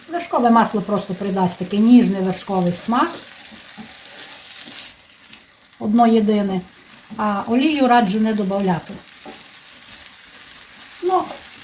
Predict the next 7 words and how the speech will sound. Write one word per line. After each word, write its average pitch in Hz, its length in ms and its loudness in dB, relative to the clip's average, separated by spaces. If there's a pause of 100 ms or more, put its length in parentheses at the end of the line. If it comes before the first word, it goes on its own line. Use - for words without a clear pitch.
(100)
але 233 180 2
ви 262 120 4
можете 220 300 4
готувати, 196 600 0 (1600)
як 185 180 -6
ви 190 100 -2
готуєте, 226 600 -2